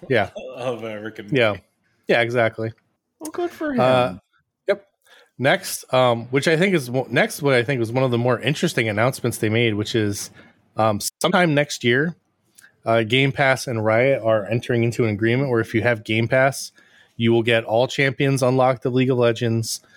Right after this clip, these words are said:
Speaker 1: all champions unlocked on Wild Rift, all agents unlocked on Valorant,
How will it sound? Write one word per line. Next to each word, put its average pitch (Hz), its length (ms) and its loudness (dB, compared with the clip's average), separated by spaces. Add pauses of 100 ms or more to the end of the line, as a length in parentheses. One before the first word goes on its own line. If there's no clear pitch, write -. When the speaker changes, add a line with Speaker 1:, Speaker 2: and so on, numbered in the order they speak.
(200)
Speaker 1:
all 117 200 2
champions 131 500 0
unlocked 123 420 0
on 117 160 0
Wild 113 340 0
Rift, 110 480 -2 (280)
all 120 260 2
agents 127 420 0
unlocked 123 360 0
on 123 140 0
Valorant, 110 680 0